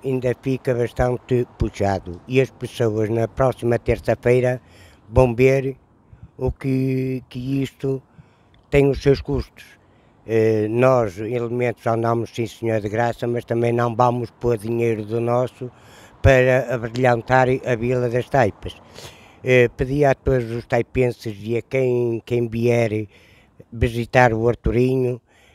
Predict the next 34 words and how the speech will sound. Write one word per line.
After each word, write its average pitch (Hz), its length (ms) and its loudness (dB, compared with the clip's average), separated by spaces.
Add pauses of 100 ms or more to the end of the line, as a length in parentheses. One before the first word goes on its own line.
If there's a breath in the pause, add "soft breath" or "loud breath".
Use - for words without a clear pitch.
(340 soft breath)
para 110 540 4
gozar 120 420 0
um 117 80 0
pouco - 360 2
do 107 120 -8
Carnaval, 117 640 0 (480 soft breath)
que 127 140 -2
traga 127 380 0
a - 20 2
sua 131 320 -4
carteirinha 127 920 -2
e 131 140 -4
que - 160 -4
nos 120 300 -4
ajude 120 480 2
com 123 260 -2
a 113 60 0
sua 127 320 0
moedinha 120 800 0 (340 loud breath)
no 123 560 0
cartaz 127 480 0
que - 140 -6
iremos 120 480 2
ter 127 240 2
e 120 180 0 (100)
ajudar 120 460 0
para 117 300 0
a 107 40 -2
cera, 98 440 -4 (280 loud breath)
contribuir 135 800 0
para 117 400 0
a 113 80 -4
cera, 117 500 0
puxe 120 480 -2